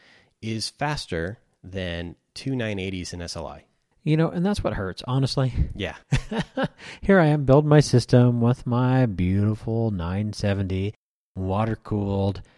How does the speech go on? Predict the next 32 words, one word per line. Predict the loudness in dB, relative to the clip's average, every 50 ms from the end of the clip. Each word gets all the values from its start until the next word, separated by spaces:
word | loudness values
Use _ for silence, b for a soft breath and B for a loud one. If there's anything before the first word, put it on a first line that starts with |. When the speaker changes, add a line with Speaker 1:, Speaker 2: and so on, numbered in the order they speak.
| b b b b b
Speaker 2:
and | -2 0 2 2 2 2 2 0 0 0 0 0 -2 -4 -6 -14 -20 -12
then | -8 -4 -4 -2
they | 0 0 0
announced | 2 2 0 0 -2 -4
the | -8 -10
price | -6 -4 -2 -2 0 -2 -2 -2 -2
of | -4 -4 -4
the | -8
ten | -10 -10 -8 -6 -6 -4 -4 -4
seventies | -4 -2 -2 -2 0 0 0 0 0
and | 0 -2 0
ten | 0 0 0 2
eighties, | 0 0 2 2 2 2 2 2 0 -2 -4 -10 _ -10
and | -6 -4 -4 -4 -4 -4
I | -4 -2
gotta | 0 0 -2 -2
tell | -2 -2 -2 0
ya, | 0 0 0 -2 -4 _ _ _ _ _ _ _ _ _ _ _ _ _ _ _
it's | -18 -16
kinda | -8 -6 -6 -4 -4 -6
painful | -6 -4 -2 -2 -2 -2 -6 -8 -4 -2 -2 0
Speaker 1:
<laughs> |
Speaker 2:
sometimes. | 2 2 2 2 2 2 4 4 2 2 0 -2 -4 -6 -10 -14 _ _ _ _ _ _ 2
I | 4
know | 6 8 8 6
if | 6 6
you | 6 6
wait, | 6 6 4
there's | 4 2 4
always | 4 4 2 2
something | 0 -2 0 0 0 2
newer, | 2 0 0 2 2 0 0